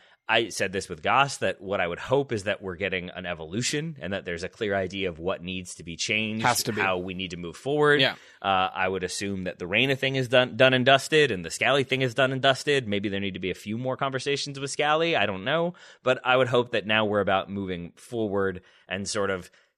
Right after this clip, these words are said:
Speaker 1: taking those next steps, next steps in the program. Goss and I also talked about how long we would like that contract to be. Uh, I don't think we're gonna get a ton of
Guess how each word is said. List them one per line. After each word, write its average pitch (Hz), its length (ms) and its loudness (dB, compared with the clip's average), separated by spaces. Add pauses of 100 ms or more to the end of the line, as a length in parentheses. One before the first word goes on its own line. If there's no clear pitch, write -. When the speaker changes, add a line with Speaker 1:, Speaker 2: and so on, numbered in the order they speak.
Speaker 1:
taking 117 340 -2
those 98 180 -2
next 101 220 -6
steps, - 360 -6
next 110 200 -2
steps - 240 -6
in 92 60 -10
the 87 80 -8
program. 113 500 2 (240)
Goss 151 240 2
and 160 80 4
I 143 40 6
also 139 200 4
talked 127 220 0
about 120 120 0
how 113 140 2
long 104 480 2
we 123 100 -2
would 127 140 0
like 127 220 2
that 127 280 2
contract 123 520 -2
to 123 80 -2
be. 135 340 -4 (340)
Uh, 95 160 0
I 113 120 4
don't 139 200 4
think 123 140 -2
we're 110 120 -2
gonna 110 180 2
get 104 120 4
a 101 40 0
ton 110 200 -2
of 98 120 -6